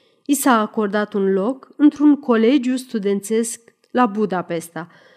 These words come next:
ceea ce însemna pensiune completă și chiar câteva coroane pe lună de buzunar. La universitate a întâmpinat greutăți așteptate și neașteptate. Le-a biruit cu o însuflețire aprigă.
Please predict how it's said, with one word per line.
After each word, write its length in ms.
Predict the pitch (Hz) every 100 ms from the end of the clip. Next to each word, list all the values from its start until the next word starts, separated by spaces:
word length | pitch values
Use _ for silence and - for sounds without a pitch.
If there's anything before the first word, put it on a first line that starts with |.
| _ _
ceea 200 | - 220
ce 160 | 208 226
însemna 580 | 214 214 202 214 214 208
pensiune 520 | 214 202 202 190 185
completă 680 | 185 180 185 185 180 214 262 _
și 240 | - - -
chiar 400 | 302 320 330 311 _
câteva 540 | - 320 359 349 226 214
coroane 500 | - 196 196 185 180
pe 180 | 190 190
lună 500 | 220 277 262 254 254 _ _ -
de 140 | 208
buzunar. 760 | 190 202 175 190 185 175 190 _ _ _ _ _ _
La 180 | - 381
universitate 1200 | 359 294 214 214 - 220 285 294 294 285 269 254 247 -
a 80 | 311
întâmpinat 600 | 285 269 233 220 240 233
greutăți 640 | 214 208 196 214 214 - _ -
așteptate 880 | 226 214 196 185 - 226 233 233
și 200 | 214 -
neașteptate. 920 | 208 190 185 - 185 - 190 185 - - _ _ _ _ _ _
Le-a 160 | - 415
biruit 440 | 359 359 330 220 -
cu 140 | 233
o 60 | 220
însuflețire 720 | 220 226 208 202 202 226 202
aprigă. 680 | 190 185 185 170 175 160